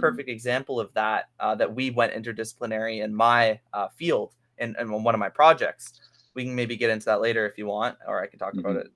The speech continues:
Speaker 1: uh, now. But anyways, um, the problem with interdisciplinary is it's, again, if you have the need for, like, a business side or, um,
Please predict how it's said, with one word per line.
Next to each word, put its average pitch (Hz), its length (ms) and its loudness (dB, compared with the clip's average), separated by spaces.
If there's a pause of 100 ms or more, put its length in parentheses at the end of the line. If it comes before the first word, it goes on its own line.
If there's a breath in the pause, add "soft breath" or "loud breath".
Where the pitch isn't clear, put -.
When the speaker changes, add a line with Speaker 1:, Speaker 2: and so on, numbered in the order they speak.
Speaker 1:
uh, 87 300 -8
now. 107 400 -2
But 123 160 4
anyways, 151 380 0 (420)
um, 127 340 6 (140)
the 185 160 -2
problem 208 320 4
with 139 140 2
interdisciplinary 110 1080 -2
is - 480 -10
it's, - 560 -12 (340)
again, 120 300 0 (380 soft breath)
if 160 200 0
you 185 120 -2
have 175 240 6
the 202 80 4
need 143 400 -2
for, 131 200 2
like, 117 200 4
a 127 60 0
business 127 520 0
side 107 560 6
or, 110 400 6 (300 soft breath)
um, 113 320 8